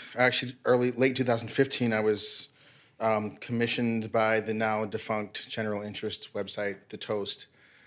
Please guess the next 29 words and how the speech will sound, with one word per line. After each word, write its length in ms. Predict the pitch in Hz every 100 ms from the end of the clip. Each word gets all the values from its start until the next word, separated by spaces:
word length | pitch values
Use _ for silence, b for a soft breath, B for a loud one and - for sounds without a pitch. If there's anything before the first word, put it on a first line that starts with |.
| b b b
to 100 | -
write 400 | 107 110 104 101 - -
about, 800 | 101 104 95 92 87 - - - - -
uh, 520 | 101 101 98 95 95
the 120 | 107
Negro 300 | 107 107 104
Motorist 520 | 104 101 98 98 -
Green 200 | - 143
Book, 320 | 104 - - - _ B B B B B B
which 180 | 117 -
is 340 | 113 107 -
a 60 | 113
publication 960 | - 127 120 127 117 - 117 110 110 107
that 260 | 104 98 101
ran 640 | 107 107 107 107 101 101
in 100 | 110
the 60 | 110
United 240 | 107 104
States 400 | 101 113 104 101
from 240 | - 113 104
about 340 | 95 107 107
nineteen 440 | 110 107 - 107 104
thirty-four, 1400 | - 107 98 95 - - - 139 135 135 135 131 131
I 60 | 120
think, 320 | 120 131 120
to 120 | -
about 200 | 107 104
nineteen 300 | 104 107 -
sixty-four. 920 | 104 - 117 - 98 - 87 92 95